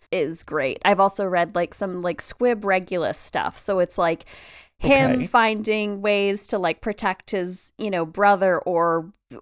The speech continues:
Speaker 1: ways to, to convince his parents that Regulus is not, you know, sort of thing. Or it's, the, the Blacks, it's, the Blacks are interesting. It's just an interesting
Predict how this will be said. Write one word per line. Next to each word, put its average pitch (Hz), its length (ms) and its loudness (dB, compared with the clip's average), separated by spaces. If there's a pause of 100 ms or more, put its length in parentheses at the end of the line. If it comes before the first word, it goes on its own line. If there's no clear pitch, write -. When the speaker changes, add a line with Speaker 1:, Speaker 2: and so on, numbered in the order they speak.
(100)
Speaker 1:
ways 202 560 2 (100)
to, 180 400 2
to 208 120 -6
convince 202 500 -4
his 196 160 -6
parents 175 540 -4
that 160 500 2
Regulus 180 500 -2
is 185 240 -6
not, 226 480 0
you 247 100 2
know, 220 100 0
sort 190 280 0
of 175 80 -4
thing. 170 340 -2
Or 156 200 -4 (320)
it's, - 560 -4 (280)
the, 226 680 2
the 233 100 8
Blacks, 311 420 4
it's, - 260 -4
the - 560 -10
Blacks 554 340 10
are 247 80 8
interesting. 202 580 2
It's 294 140 -2
just - 180 -4
an 285 160 -4
interesting 214 960 2